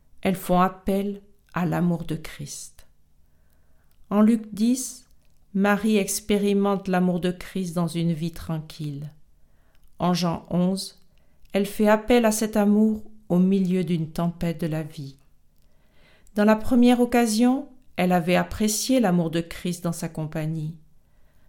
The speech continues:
Maintenant, dans son chagrin, elle a recours à son amour. Tout cela se ressent clairement dans l'appel que ces femmes pieuses adressent au Seigneur. Elles lui envoient dire, « Celui que tu aimes est malade. »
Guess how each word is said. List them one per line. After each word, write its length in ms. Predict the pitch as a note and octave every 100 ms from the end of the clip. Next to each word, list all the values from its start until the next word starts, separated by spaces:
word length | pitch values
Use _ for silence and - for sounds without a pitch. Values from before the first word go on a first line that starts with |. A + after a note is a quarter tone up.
| -
Maintenant, 680 | F#3+ F#3 F#3 - E3+ E3 D#3+
dans 220 | D#3 F#3
son 200 | F#3+ G3
chagrin, 580 | F#3+ F3+ E3 F3 F3 F#3 G#3+ _ _ - - -
elle 160 | F3
a 60 | E3
recours 420 | E3+ E3 - D#3
à 60 | D#3
son 240 | - E3
amour. 400 | D3+ D#3 D3+ D3 - - - - _ - _ - - - -
Tout 140 | C#4+
cela 360 | - C#4 G#3 F3+
se 160 | -
ressent 400 | F3 F3+ - F#3
clairement 640 | F#3 F#3+ F3+ E3+ F#3 G3+ G#3+
dans 160 | F#3+
l'appel 460 | E3 E3+ - F#3 F3+
que 80 | F3
ces 180 | F3
femmes 320 | E3 - G3 G3+
pieuses 680 | G3 F#3+ G3 G3+ G#3 - - -
adressent 480 | - F3 F3+ E3 E3
au 40 | D#3
Seigneur. 500 | E3 D#3 D#3+ D3 D#3 D3+ - - _ - _ _ - -
Elles 180 | E3+ D#3+
lui 160 | E3
envoient 320 | F#3+ G#3 G3+ F#3+
dire, « 440 | F3+ F#3+ G3+ G#3+ - - - - -
Celui 600 | - - - B3 G3+ F3+ -
que 80 |
tu 260 | D#3+ - D#3+
aimes 180 | D#3+ E3
est 60 |
malade. » 520 | D#3+ D#3 C#3+ E3 -